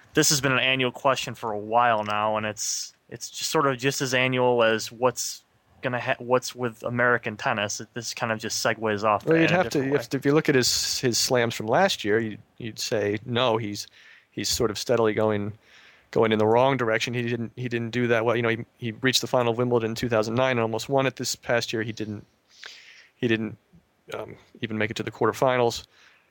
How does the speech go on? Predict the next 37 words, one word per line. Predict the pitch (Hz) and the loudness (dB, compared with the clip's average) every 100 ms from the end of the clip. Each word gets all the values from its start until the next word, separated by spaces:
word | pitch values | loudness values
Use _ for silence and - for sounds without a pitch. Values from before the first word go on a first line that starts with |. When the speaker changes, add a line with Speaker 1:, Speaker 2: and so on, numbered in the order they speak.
| _ | _
Speaker 2:
Um, | - 127 123 120 117 120 _ _ _ | 0 2 4 2 -2 -10 _ _ _
he | - 208 | -4 0
has | 185 214 | 2 2
played | - 160 | 2 4
well | 147 143 151 | 6 4 4
this | 139 139 | 2 -4
fall, | - - 135 127 139 | -8 -2 0 2 2
and | 131 | 0
he | 143 | -4
will, | 135 165 - - | 0 0 0 -8
I | 127 | -8
think | 160 147 | -6 -2
he'll | 143 | -4
continue | - 117 - 160 143 113 | -2 -6 -4 0 0 0
to, | - 113 101 - _ | -2 -2 -2 -6 _
to | - - | -10 -10
be, | 113 117 113 104 98 - - | -4 -2 0 0 -4 -10 -8
to | 123 | -2
be | 110 | 2
around. | 95 95 110 123 98 98 | 2 4 2 2 0 0
I | |
don't | 117 107 | 0 -2
think | 107 | -8
he's, | - 107 - - - - | -6 -6 -4 -6 -10 -4
I | |
don't | 127 | -4
see | - 113 | -2 -4
us, | 101 - - - _ _ _ _ _ | -2 -2 -2 -8 _ _ _ _ _
I | 120 | -16
mean, | 98 - | -16 -4
I | 123 | 0
don't | 117 | 0
know. | |
He's, | 120 120 - | 0 -2 -2
he's | 110 - | -4 -2
twenty-nine | - 127 107 104 104 | 0 2 2 2 2
now. | 98 98 | 0 -2